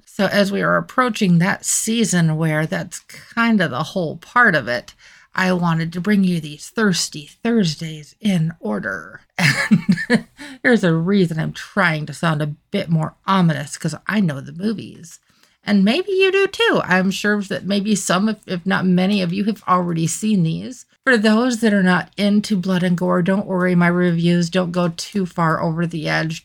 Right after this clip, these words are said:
to where they are, there's, where there's too much to them. But I want to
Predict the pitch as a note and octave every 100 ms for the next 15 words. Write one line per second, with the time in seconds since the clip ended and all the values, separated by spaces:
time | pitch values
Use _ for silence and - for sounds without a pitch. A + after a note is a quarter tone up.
0 | - F3 E3 E3 D#3 D#3 D#3 - - F#3+
1 | F3 E3+ F3+ F3+ E3 E3+ E3+ F3+ - G3+
2 | F#3+ G#3 A3 G3+ F3+ - - C4 C4 G#3
3 | E3+ - - - - - C#4 G#3+ D#3+ F#2
4 | - - F#3+ F3+ A#3 G3 - - F3+ F#3
5 | F3+ F#3+ F3+ - G3